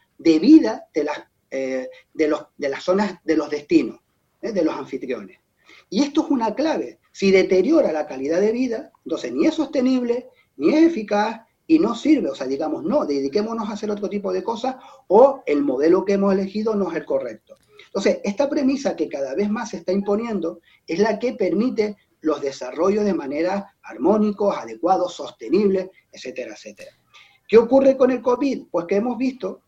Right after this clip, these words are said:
que puede ser una oportunidad para volver a plantear, que en mi opinión los cambios van a ser muy pocos, pero está claro que es un hito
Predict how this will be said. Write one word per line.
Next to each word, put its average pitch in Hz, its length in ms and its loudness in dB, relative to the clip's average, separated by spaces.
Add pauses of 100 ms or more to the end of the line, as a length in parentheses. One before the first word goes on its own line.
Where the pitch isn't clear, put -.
(260)
que 160 140 0
puede 175 200 2
ser 202 100 0
una 208 100 6
oportunidad 143 640 0
para 143 260 -2
volver 135 380 2
a 185 240 -2
plantear, 139 600 -2 (260)
que 143 80 -6
en 139 80 -2
mi 139 60 0
opinión 143 640 0 (340)
los - 100 -20
cambios 135 340 -8
van 131 160 -6
a 131 60 -8
ser 123 180 -10
muy 123 140 -6
pocos, - 380 2 (440)
pero 190 380 4
está - 240 -6
claro 165 260 0
que 190 120 0
es 190 100 -4
un 190 160 2
hito 196 360 -4